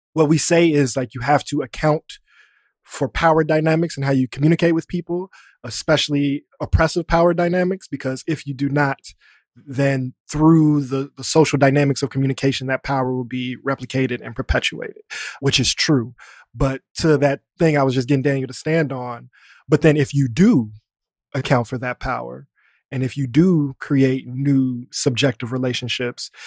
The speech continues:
then we're creating new possibilities. It's saying the same thing, but it's just, it's the affirmative as opposed to, like, trying to negate the negative of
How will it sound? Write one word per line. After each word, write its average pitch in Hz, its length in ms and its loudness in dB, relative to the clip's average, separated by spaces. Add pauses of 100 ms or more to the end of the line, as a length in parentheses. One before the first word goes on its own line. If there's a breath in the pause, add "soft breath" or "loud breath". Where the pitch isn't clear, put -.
(160 loud breath)
then 147 120 4
we're 143 160 4
creating 131 400 0
new 127 100 -2
possibilities. 120 840 -12 (340 soft breath)
It's - 140 0
saying 202 300 4
the 165 60 2
same 160 300 2
thing, 147 360 -2
but 131 160 -6
it's 127 100 -6
just, - 260 -4
it's - 200 -8
the 139 120 -2
affirmative 160 540 2
as 135 120 -2
opposed 139 420 -4
to, 139 100 -8
like, 127 280 -14 (380 soft breath)
trying 135 260 4
to 139 100 -4
negate 131 380 0
the 151 80 0
negative 160 540 0 (360 loud breath)
of 127 600 -2